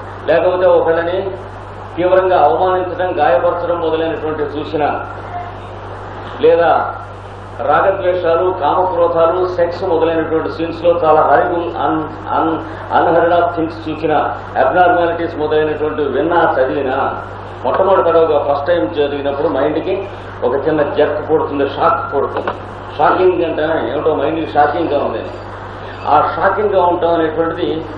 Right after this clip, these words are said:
లేటెంట్ సోరా అనేటువంటి దాన్ని తయారు చేస్తుంది మైండ్కి. తయారు చేసి దాని నుండి మైండ్ని పరిశుద్ధి చేయడం అనేటువంటిది లోపల ఉన్నటువంటి వైటల్ ఫోర్స్ చేస్తుంది. అటెంప్ట్ చేసి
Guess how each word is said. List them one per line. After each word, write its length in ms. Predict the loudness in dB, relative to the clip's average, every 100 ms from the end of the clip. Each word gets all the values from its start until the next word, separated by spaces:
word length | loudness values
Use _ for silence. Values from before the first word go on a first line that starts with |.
| -10 -8 2
లేటెంట్ 440 | 2 4 0 -2
సోరా 340 | -2 2 4
అనేటువంటి 460 | 4 2 -2 -4 -2
దాన్ని 260 | -2 -2 0
తయారు 220 | 2 2
చేస్తుంది 380 | -2 -6 -6 -4
మైండ్కి. 340 | -4 -6 -10 -12 -14 -14 -14 -12 0
తయారు 240 | 2 4
చేసి 380 | 2 0 0 -4 -4 -10 -12 2
దాని 300 | 4 4 0
నుండి 160 | -2 0
మైండ్ని 380 | 0 0 0 0
పరిశుద్ధి 600 | 0 2 2 0 0 0
చేయడం 260 | 2 2
అనేటువంటిది 460 | 2 0 -2 -2 2
లోపల 300 | 2 2 0
ఉన్నటువంటి 520 | 0 -2 -2 -2 -2 -4 -6 -12 -14 -14 -14 -12 -12 -12 -12 -12 -14 -12 -12 -10 -8 -6 -2 2
వైటల్ 320 | 2 2 0
ఫోర్స్ 320 | 0 0 -2 -8 -12 -4 0
చేస్తుంది. 360 | 0 0 -2
అటెంప్ట్ 840 | 0 -2 -4 -6 -8 -10 -10 -4 2
చేసి 360 | 2 2 0